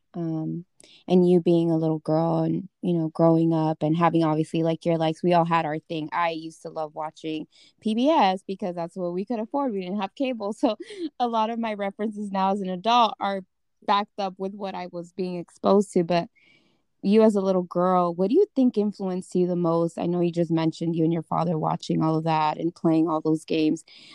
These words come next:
Um, now it comes into your career and it plays out. But what, what else do you think played into,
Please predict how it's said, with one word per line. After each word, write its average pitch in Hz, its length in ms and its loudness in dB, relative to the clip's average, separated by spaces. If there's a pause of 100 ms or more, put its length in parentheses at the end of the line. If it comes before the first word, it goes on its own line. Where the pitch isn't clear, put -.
(120)
Um, 170 460 2
now 160 300 4
it - 80 -6
comes 170 260 -2
into 165 260 -2
your 165 140 -2
career 160 320 -4
and 156 120 -2
it 165 120 -12
plays 160 320 0
out. 160 280 2
But - 160 -6
what, 214 300 2
what 262 200 2
else 190 260 4
do 175 100 -10
you 170 180 -6
think 165 260 -6
played 170 280 -8
into, 165 460 -6